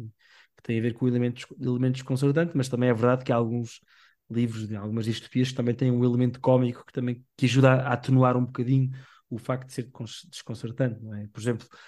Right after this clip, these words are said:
nós já falámos de, de, de um, de um livro no podcast, que para todos os efeitos é uma distopia,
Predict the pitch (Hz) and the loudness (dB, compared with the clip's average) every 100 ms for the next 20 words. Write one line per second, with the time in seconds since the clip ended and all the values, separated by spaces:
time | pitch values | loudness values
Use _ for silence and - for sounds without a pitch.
0 | _ 131 117 117 - 131 127 123 120 120 | _ -4 -2 -2 0 2 2 0 -6 -12
1 | 120 113 135 117 113 113 110 107 113 123 | -12 -10 -10 -10 -10 -10 -10 -10 -12 -12
2 | 117 117 123 120 110 107 _ _ _ _ | -8 -4 -2 -2 -4 -16 _ _ _ _
3 | - 117 - 123 - 135 135 - _ - | -12 -10 -8 -10 -6 -6 -6 -10 _ -12
4 | 110 107 113 107 123 127 110 107 107 - | -10 -8 -8 -4 -4 -4 -8 -8 -8 -14
5 | _ 127 123 139 | _ -6 -4 -6